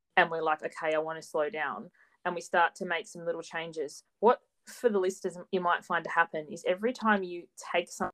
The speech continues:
schedule, something will magically appear to fill it. And you'll be like, "Oh my goodness, like, I can't seem to, you know, slow down."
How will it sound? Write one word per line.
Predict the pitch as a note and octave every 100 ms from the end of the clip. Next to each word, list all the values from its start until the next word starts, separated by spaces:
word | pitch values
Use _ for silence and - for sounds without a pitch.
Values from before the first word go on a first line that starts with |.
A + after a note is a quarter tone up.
| _ _ _ _ _ _ _ _ -
schedule, | F#3 - A3 C4
something | - F#3 G#3 F3+
will | E3+
magically | E3 - F3+ - E3
appear | - - D#3 D3+
to | -
fill | - C3
it. | - - - _ _
And | F3+ F3+
you'll | F3
be | E3+
like, | E3
"Oh | F#3+ A3
my | G3
goodness, | - E3 E3 -
like, | F3 D#3 - - _ _ _ _ _ _ _ -
I | G3+ G#3+
can't | G#3+ - F#3+ F#3 _
seem | - - F3+ F3 E3+ -
to, | E3 D#3 D#3 - _ _ _
you | - E3
know, | D3+ D#3 - _ _ _ _ _ _ _ _ _ - - _ _ -
slow | E3+
down." | F3 C#3+ C3 A3